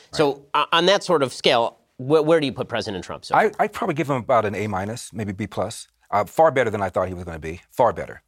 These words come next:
Speaker 2: I, I don't like the, the tariff stuff, but it hasn't been as bad as I thought it was gonna be. Um, I, I do think that I underplayed, underpaid attention to China and what China was doing in terms of stealing our technology.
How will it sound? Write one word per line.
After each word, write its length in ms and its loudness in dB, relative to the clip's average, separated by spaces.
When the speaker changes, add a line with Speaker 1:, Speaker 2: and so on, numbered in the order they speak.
Speaker 2:
I, 240 2
I 100 0
don't 200 2
like 240 2
the, 180 -2
the 80 -10
tariff 320 -2
stuff, 400 -4
but 160 -2
it 120 -6
hasn't 320 -4
been 100 -4
as 80 -8
bad 220 -2
as 80 -8
I 40 -6
thought 140 -4
it 60 -6
was 80 -10
gonna 160 -10
be. 320 -10
Um, 480 -4
I, 200 -2
I 80 -4
do 160 -2
think 300 -4
that 260 0
I 140 0
underplayed, 1040 0
underpaid 420 -2
attention 360 -6
to 80 -10
China 440 -4
and 160 -8
what 100 -6
China 260 -6
was 120 -12
doing 220 -8
in 80 -10
terms 160 -12
of 80 -14
stealing 240 -8
our 80 -8
technology. 640 -10